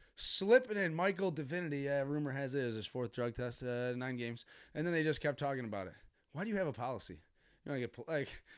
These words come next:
he is his fourth drug, yeah, he's failed a fourth time, and they held him out till the national championship game. The dude's out there making plays.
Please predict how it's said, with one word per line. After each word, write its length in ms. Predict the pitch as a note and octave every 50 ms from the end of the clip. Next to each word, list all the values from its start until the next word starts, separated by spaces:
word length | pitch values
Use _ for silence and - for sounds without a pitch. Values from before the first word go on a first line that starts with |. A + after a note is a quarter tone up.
| - - - - _ _ _
he 80 | - -
is 280 | F#4+ G4+ G4 F#4+ F4 D4+
his 120 | B3 A3+
fourth 380 | A3 A#3+ A3 A3+ A3+ G#3+ F#3 F#3+
drug, 240 | F3+ G3+ G3 G#3+ G#3+
yeah, 140 | G#3 G3+ F#3+
he's 180 | F#3 G3 F#3+ F3
failed 280 | A3+ A3+ G#3+ G#3 G3
a 20 | D#3+
fourth 300 | - - F#3 F#3 F3 F3+
time, 380 | - E3+ E3+ E3+ E3+ E3+ E3+
and 120 | D#3+ D#3+ D#3
they 120 | D3+ D3
held 200 | D3 D#3+ E3+ E3
him 80 | D#3+ D#3
out 180 | D#3+ D#3+ -
till 140 | - D#3 D3+
the 80 | D3+ D3+
national 320 | D3+ D3+ C#3+ - D3+ C3+
championship 420 | - D3+ C#3+ C#3+ D3 B2+ C#3+ C#3
game. 180 | C#3 D3 D3+ D3
The 80 | C#3 B2+
dude's 240 | B2+ C3+ C3 B2
out 120 | C3 B2 A#2+
there 100 | B2+ A#2+
making 240 | B2+ B2 A2+ A2+ G2+
plays. 380 | - A#2+ A#2 A2+ A2 - -